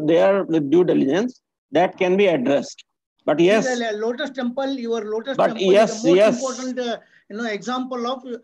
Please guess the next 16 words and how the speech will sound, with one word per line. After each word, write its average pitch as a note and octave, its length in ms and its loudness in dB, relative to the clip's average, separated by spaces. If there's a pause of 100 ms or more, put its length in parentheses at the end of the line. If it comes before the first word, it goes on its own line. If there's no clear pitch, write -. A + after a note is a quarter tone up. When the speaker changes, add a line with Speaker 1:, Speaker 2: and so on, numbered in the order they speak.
(160)
Speaker 2:
how B3 220 -6
the B3+ 160 -6
control B3+ 540 -6
of A#3 160 -8
the B3 100 -14
cover A#3+ 300 -10
thickness A#3+ 380 -14
was A3 180 -12
measured G3+ 420 -8
there A3+ 160 -10
and G#3+ 140 -12
maintained. F#3 380 -16 (580)
Speaker 1:
Yeah, E3+ 360 2
Speaker 2:
That's G3+ 160 4
Speaker 1:
I, F3 180 2
Speaker 2:
all. F#3 100 -2